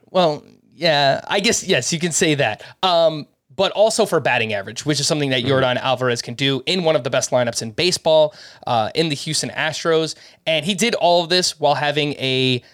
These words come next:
Speaker 1: uh, terrible August, hand injury. He hit two thirty-four with a six thirty-four O P S.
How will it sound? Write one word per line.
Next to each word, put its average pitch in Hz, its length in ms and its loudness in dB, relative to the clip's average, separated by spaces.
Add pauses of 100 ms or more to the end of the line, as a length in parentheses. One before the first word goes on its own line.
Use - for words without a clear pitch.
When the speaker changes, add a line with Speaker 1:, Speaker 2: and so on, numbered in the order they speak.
(140)
Speaker 1:
uh, 113 140 -2
terrible 165 420 2
August, 156 520 0
hand 170 300 -2
injury. 170 340 -2
He 143 120 -6
hit 139 140 -2
two 170 160 -6
thirty-four 147 560 0 (260)
with 143 100 0
a 143 40 2
six - 280 0
thirty-four 139 520 0
O 131 100 0
P 131 200 -6
S. 113 220 0